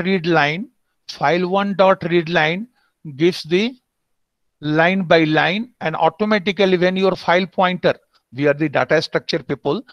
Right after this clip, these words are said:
so file pointer reads cross the last line, then it will display nothing is there. So I am putting that example here in this slide also.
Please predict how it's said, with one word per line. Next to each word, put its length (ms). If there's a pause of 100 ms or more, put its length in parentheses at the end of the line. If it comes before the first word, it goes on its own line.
(180)
so 140
file 320
pointer 480
reads 380 (520)
cross 380
the 100
last 420
line, 280 (260)
then 220
it 120
will 380
display 380
nothing 380
is 160
there. 240 (400)
So 140
I 100
am 120
putting 400
that 240
example 460
here 220
in 180
this 180
slide 320
also. 500